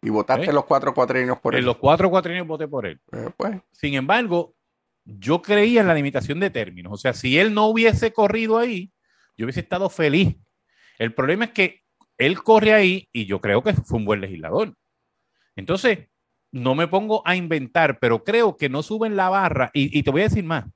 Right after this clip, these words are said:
Speaker 2: Yo creo que esta limitación de términos para mí es importante. Yo lo veo desde el punto de vista, no solamente con relación a la corrupción, que se está hablando tanto, que hay gente que habla hasta de, de, de reducir la cantidad de municipios y todo esto. Yo no creo que una cosa tenga que ver nada que ver con la otra.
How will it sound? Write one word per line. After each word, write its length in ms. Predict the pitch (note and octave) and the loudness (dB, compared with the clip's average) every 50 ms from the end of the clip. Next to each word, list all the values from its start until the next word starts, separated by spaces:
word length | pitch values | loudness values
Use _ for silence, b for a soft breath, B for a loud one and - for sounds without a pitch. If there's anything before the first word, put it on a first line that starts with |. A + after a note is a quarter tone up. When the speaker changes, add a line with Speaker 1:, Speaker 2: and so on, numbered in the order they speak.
| _ _ _ _ _ _ _ _ - | _ _ _ _ _ _ _ _ -6
Speaker 2:
Yo 120 | A2 B2+ | -6 -4
creo 180 | C#3+ F#3+ G#3 G3+ | -2 -2 -4 -2
que 200 | G#3+ G#3 G3+ - | 0 -2 -2 0
esta 240 | E3+ E3+ - - G3 | -2 -4 -2 0 -2
limitación 460 | F#3+ F#3+ G3 F#3+ G3 F3+ - G3 F#3+ | 0 0 -2 -2 -4 -6 -6 -6 -6
de 100 | F#3+ F#3+ | -4 -4
términos 420 | F3+ G3 F#3+ F3+ E3 D3 C3+ C3 - - | -4 -4 -4 -4 -2 -4 -4 -4 -4 -2
para 180 | - A2+ G#2+ G#2 | 0 0 0 0
mí 140 | G#2+ B2 | -2 -4
es 40 | C#3+ | -4
importante. 600 | E3+ F3 E3 F3 E3+ - F#3 F3+ F3 D#3+ - A2 | -6 -6 -6 -8 -8 -6 -8 -8 -8 -8 -12 -8
Yo 120 | F#2 G2+ A2 | -4 -2 -2
lo 80 | C3 | -2
veo 120 | C3+ D3+ C#3+ | -2 -2 -4
desde 140 | B2 A2 | -2 -4
el 40 | G#2+ | -6
punto 200 | - A#2 B2 C#3+ | -6 -6 -6 -6
de 20 | D3 | -8
vista, 180 | D3+ - C3 | -8 -6 -8
no 100 | A2+ A#2 | -8 -6
solamente 440 | - - F#3+ F#3+ F#3 F#3 F3 - F#3 | -6 -4 -4 -4 -4 -6 -8 -8 -8
con 80 | F#3 F3 | -8 -6
relación 400 | E3+ C#3+ A2+ - - B2+ D3+ E3+ | -6 -6 -8 -8 -10 -12 -10 -8
a 60 | E3 | -6
la 120 | D#3 C#3 | -6 -6
corrupción, 680 | - C3 B2 G#2+ G2+ E2 - - - G#2 A#2+ C#3+ D3+ | -4 -4 -6 -6 -6 -14 -12 -8 -2 0 0 0 0
que 120 | - - A2+ | -4 -10 -10
se 80 | - | -12
está 160 | G#2+ - - G#2+ | -10 -6 -4 -2
hablando 280 | A#2 A#2+ B2+ C3+ C3 | -2 -2 -2 -4 -4
tanto, 380 | A2+ G#2 A2+ C#3 C3+ - G2+ - b b b b | -4 -4 -6 -6 -4 -6 -8 -8 b b b b
que 60 | - | -6
hay 20 | A2+ | -4
gente 180 | B2 B2 C3+ | -4 -4 -4
que 60 | - A#2+ | -2 -2
habla 140 | A#2+ B2+ | 0 0
hasta 200 | A#2 - - A2 | -2 0 0 0
de, 220 | G#2 G#2+ G2+ F#2 b b b b b | 0 0 -2 -4 b b b b b
de, 680 | - G#2 G2+ G2+ G2 G2 F#2+ F#2+ F#2+ F#2+ F#2 F#2 E2+ - _ | -4 -2 -2 0 0 0 -2 -2 -2 -4 -4 -6 -8 -12 _
de 160 | - G2 F#2 F2+ | -18 -16 -10 -4
reducir 320 | G#2+ A2 G#2 F#2 - B2+ | -4 -4 -4 -2 -2 -2
la 80 | C3 A#2+ | -2 -2
cantidad 320 | A#2+ A2+ - G#2 G#2 G#2+ | -4 -10 -6 -4 -4 -4
de 60 | A2+ | -4
municipios 600 | G#2+ G2+ F#2 - - - B2 C#3+ C#3 - A2 G2+ | -6 -8 -12 -12 -10 -10 -10 -10 -10 -8 -8 -8
y 60 | G2+ | -6
todo 240 | G2+ A#2 A2 G#2+ C#3 | -4 -2 -2 -2 -2
esto. 160 | E3+ - - | -4 -4 -8
Yo 100 | E2+ F#2 | -10 -10
no 80 | G2 G#2+ | -10 -8
creo 100 | A2 A2+ | -8 -8
que 80 | G#2+ G2+ | -8 -6
una 120 | F#2+ G2+ | -6 -8
cosa 320 | - E2+ - G2+ F2 - _ _ | -8 -4 -4 -4 -4 -4 _ _
tenga 200 | - A2 G#2 G2+ | -10 -8 -8 -8
que 80 | - F2+ | -8 -8
ver 100 | F#2 F#2 | -8 -8
nada 160 | F#2 F#2 F2 | -8 -8 -8
que 80 | E2+ E2+ | -8 -10
ver 120 | E2+ E2 - | -10 -10 -8
con 100 | F#2 F2 | -4 0
la 100 | B2 E3 | 2 2
otra. 220 | D#3+ - F2 E2+ | 0 0 -4 -18